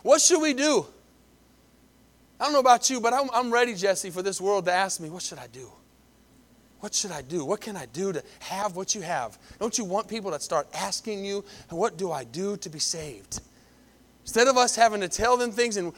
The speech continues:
and just having them come up, "What do I gotta do to be saved? Tell me right now. Can we say the, can we say a prayer?" That's what they're doing. They're saying, "What should we do?"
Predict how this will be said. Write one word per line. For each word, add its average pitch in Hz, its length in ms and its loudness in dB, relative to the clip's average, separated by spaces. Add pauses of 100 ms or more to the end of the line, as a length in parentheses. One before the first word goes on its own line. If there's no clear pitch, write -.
(120)
and 196 180 -2
just 233 180 2
having 220 200 4
them 190 100 -2
come 247 200 2
up, 247 160 4 (100)
"What 240 80 2
do 277 80 2
I 247 60 0
gotta 226 180 -2
do 208 100 -6
to 190 60 -6
be 185 80 -8
saved? 123 320 -8 (420)
Tell 262 160 4
me 214 100 0
right 247 220 6
now. 156 220 0
Can 220 220 -2
we 262 80 0
say 277 180 0
the, 233 140 -4 (180)
can 220 100 -2
we 294 80 2
say 302 200 4
a 262 60 8
prayer?" 294 360 8 (960)
That's 254 180 4
what 254 80 -4
they're 285 140 4
doing. 285 260 4
They're 214 80 4
saying, 254 240 4
"What 320 160 4
should 339 160 6
we 339 80 2
do?" 330 380 2